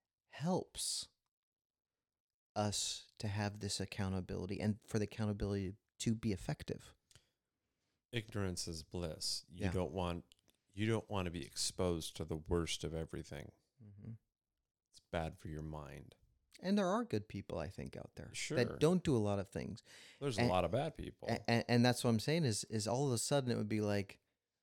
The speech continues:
Speaker 1: "Wow, all these people that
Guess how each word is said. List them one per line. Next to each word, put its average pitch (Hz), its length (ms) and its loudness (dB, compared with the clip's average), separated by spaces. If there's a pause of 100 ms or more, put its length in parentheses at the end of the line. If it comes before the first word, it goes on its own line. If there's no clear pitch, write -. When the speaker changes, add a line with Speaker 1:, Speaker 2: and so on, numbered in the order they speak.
(920)
Speaker 1:
"Wow, 104 460 0 (640)
all 110 140 4
these 123 180 2
people 110 360 0
that 101 260 0